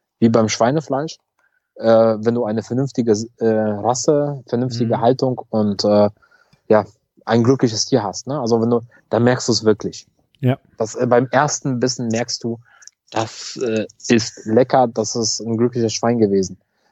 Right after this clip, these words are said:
Speaker 1: Ne? Das, das hat Geschmack, das, äh, hat Konsistenz und das ist einfach geil. Und wenn ihr euch den geilsten Schweinebauch eures Lebens vorstellt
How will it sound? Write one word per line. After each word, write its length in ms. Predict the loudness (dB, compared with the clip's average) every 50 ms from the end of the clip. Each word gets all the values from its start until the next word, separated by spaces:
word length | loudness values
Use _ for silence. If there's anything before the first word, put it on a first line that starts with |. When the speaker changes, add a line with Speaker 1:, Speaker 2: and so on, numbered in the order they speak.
| _ _ 0
Speaker 1:
Ne? 180 | 2 2 2 4
Das, 240 | 2 0 0 0 0
das 200 | 0 0 0 0
hat 160 | -2 -2 0
Geschmack, 440 | 0 -2 0 0 -2 -2 -4 -4 -6 -6
das, 300 | -4 -4 -2 -4 -4 -4
äh, 300 | -4 -2 -2 -2 -2 -2
hat 260 | -2 -4 -4 -4 -4
Konsistenz 720 | -2 0 0 2 0 0 0 0 0 0 0 -4 -6 -8
und 360 | -8 -8 -6 -6 -6 -6 -8 -10 -14
das 220 | -8 0 0 2
ist 60 | 2 4
einfach 280 | 2 0 0 -2 0
geil. 260 | 2 4 4 4 2 0 _ _ _ _ -20 -20 -20 _ -2
Und 320 | 0 0 0 0 -2 -10 _ -6
wenn 180 | 0 2 4 4
ihr 80 | 6
euch 140 | 4 4 2
den 180 | 0 -2 -2 -2
geilsten 380 | -4 -4 -4 -6 -6 -6 -10
Schweinebauch 640 | -8 -6 -6 -6 -4 -4 -4 -2 -2 -2 -2 -4 -6 -4
eures 200 | -2 -2 0 0 2
Lebens 260 | 2 2 2 2 -2
vorstellt 520 | 0 0 0 0 0 -2 -2 -2 -2 _